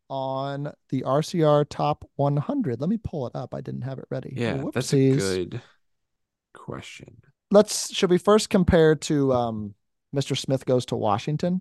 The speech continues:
Speaker 1: Think is a good place to start.
Speaker 2: I definitely think it's better.
Speaker 1: Yeah,
Speaker 2: I
Speaker 1: I
Speaker 2: like
Speaker 1: do as well.
Speaker 2: both, but
Speaker 1: I do as well. Um, so where was Mister Smith? Uh, Mister Smith's kinda near the bottom, though.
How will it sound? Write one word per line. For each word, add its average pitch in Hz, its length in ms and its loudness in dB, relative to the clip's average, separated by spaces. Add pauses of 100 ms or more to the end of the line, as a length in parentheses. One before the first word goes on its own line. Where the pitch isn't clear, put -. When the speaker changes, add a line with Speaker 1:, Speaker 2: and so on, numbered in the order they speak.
(120)
Speaker 1:
Think 156 140 -4
is 143 80 -6
a 151 60 -2
good 147 160 -4
place 147 260 0
to 175 60 -10
start. 165 300 0 (400)
Speaker 2:
I 131 80 4
definitely 139 340 4
think 165 160 4
it's 127 100 -2
better. 113 440 -4 (440)
Speaker 1:
Yeah, 117 240 -2
Speaker 2:
I 135 140 4
Speaker 1:
I - 20 8
Speaker 2:
like 131 140 8
Speaker 1:
do 147 60 4
as 131 60 2
well. 110 220 4
Speaker 2:
both, 120 200 -6
but 95 300 -4 (840)
Speaker 1:
I 185 120 8
do 254 160 6
as 208 120 8
well. 147 720 8 (340)
Um, 151 320 0
so 165 140 -4
where 185 100 -2
was 220 160 -4
Mister 151 240 -8
Smith? - 300 -12
Uh, - 40 -8
Mister 175 200 0
Smith's - 260 -6
kinda - 260 -4
near 180 140 0
the - 80 -4
bottom, 113 480 -8
though. - 80 -20